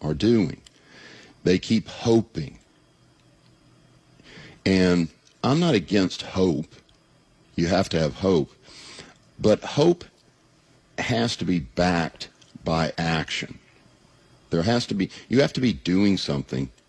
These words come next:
to deserve hope. You know, these people that hope and they're doing nothing, that's not hope.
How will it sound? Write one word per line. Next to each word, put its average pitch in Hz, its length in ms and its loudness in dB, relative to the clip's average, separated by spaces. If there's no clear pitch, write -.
to - 80 -6
deserve 78 400 -2
hope. 71 340 -6
You - 100 0
know, 85 140 2
these 131 220 2
people 101 380 0
that 73 220 -2
hope 95 440 2
and 90 160 2
they're 82 80 2
doing 87 340 2
nothing, 120 500 0
that's 143 300 0
not 87 200 2
hope. - 460 -2